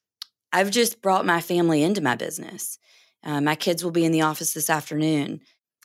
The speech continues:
I share with them that mommy helps people. I don't like to talk about mommy's working all the time. I had a client event Wednesday night and was able to put them to bed, you know, th-, at the very end, just kiss them goodnight.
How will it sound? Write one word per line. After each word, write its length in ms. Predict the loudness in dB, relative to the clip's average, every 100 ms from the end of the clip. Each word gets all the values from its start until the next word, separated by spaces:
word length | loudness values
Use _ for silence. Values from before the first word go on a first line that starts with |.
| -4
I 120 | -2
share 400 | 0 2 2 4
with 160 | 2 2
them 180 | 2
that 140 | 2 0
mommy 240 | 0 0
helps 320 | 0 -2 -4
people. 260 | -8 -6 -2
I 80 | 0
don't 240 | 0 0
like 220 | 0 -2
to 80 | -4
talk 260 | -8 -8 -6
about 220 | -4 -2
mommy's 320 | -2 -2 -2
working 480 | -4 -4 -4 -4 -4 -6
all 120 | -8
the 80 | -6
time. 560 | -6 -4 -2 -2 -4 -8 _ _ _ _ _ -6
I 60 |
had 140 | -2 -2
a 40 |
client 260 | 0 2 2
event 320 | 2 0 -4
Wednesday 680 | -4 0 2 2 2 2 2
night 520 | 2 2 2 4 2 0
and 320 | -2 -2 -4 -10 _ _ _ _
was 160 | -4 0
able 200 | 2 2
to 40 |
put 220 | -2 -6
them 380 | 0 2 2 0 -6 _ -14
to 100 | -2
bed, 380 | 2 4 2 0
you 100 | -2
know, 80 |
th-, 200 | -2 -4 -2
at 100 | -2
the 60 |
very 420 | 0 2 4 4
end, 400 | 2 0 0 -2 -6 -12
just 220 | -12 -10
kiss 200 | -6 -4
them 200 | -4 -2
goodnight. 540 | -2 -2 -2 -2 -2